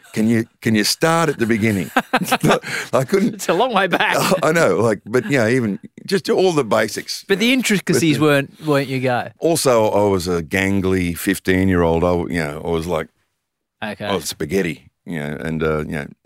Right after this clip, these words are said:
Speaker 1: n-, no muscle on me.
Speaker 2: So were you a
Speaker 1: So
Speaker 2: defender? Were you a big ruckman?
Speaker 1: they
Speaker 2: Were you a
Speaker 1: chucked me
Speaker 2: forward?
Speaker 1: wherever
Speaker 2: Okay.
Speaker 1: ever anyone needed a rest. When the, I was basically the bench guy.
Speaker 2: Right.
Speaker 1: And, you know, if somebody needed ten-minute rest.
Speaker 2: Send Greg out
Speaker 1: uh,
Speaker 2: there.
Speaker 1: yeah, yeah. I ended up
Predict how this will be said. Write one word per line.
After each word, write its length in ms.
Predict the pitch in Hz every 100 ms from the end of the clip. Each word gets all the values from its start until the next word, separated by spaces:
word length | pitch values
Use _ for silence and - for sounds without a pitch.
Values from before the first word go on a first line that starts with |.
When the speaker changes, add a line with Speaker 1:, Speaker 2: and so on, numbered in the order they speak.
| _
Speaker 1:
n-, 140 | 92 -
no 180 | 110 113
muscle 340 | 95 85 - 82
on 140 | 80
me. 80 | 82
Speaker 2:
So 120 | 185
were 120 | 170
you 160 | 160 151
a 80 | 143
Speaker 1:
So 80 | 143
Speaker 2:
defender? 380 | 165 254 262 240
Were 60 |
you 340 | 170 139 131 135
a 40 |
big 180 | 135 180
ruckman? 200 | 196 233
Speaker 1:
they 60 | 233
Speaker 2:
Were 60 | 214
you 100 | 147
a 40 |
Speaker 1:
chucked 120 | 160
me 80 | 190 110
Speaker 2:
forward? 120 | 120
Speaker 1:
wherever 500 | 120 117 113 104 101
Speaker 2:
Okay. 100 | -
Speaker 1:
ever 320 | 110 104 104 104
anyone 400 | 101 107 104 98
needed 260 | 98 95 85
a 60 |
rest. 320 | 92 95 98 -
When 180 | 104 110
the, 120 | 107 -
I 40 |
was 100 | 123
basically 420 | 127 160 151 123 95
the 100 | 85
bench 340 | 98 98 -
guy. 260 | 90 87 90
Speaker 2:
Right. 280 | - - - _
Speaker 1:
And, 200 | 92 92
you 60 | 90
know, 100 | 87
if 200 | - 92
somebody 300 | 120 104 92
needed 340 | 92 87 82 - -
ten-minute 400 | 92 87 87 78
rest. 480 | 82 85 82 - - _
Speaker 2:
Send 240 | - 131
Greg 200 | 120 110
out 120 | 104
Speaker 1:
uh, 20 | 82
Speaker 2:
there. 120 | 101
Speaker 1:
yeah, 200 | 85 76 85
yeah. 160 | 85 - _ _ _ _ _ _
I 100 | -
ended 220 | 143 151
up 180 | 127 110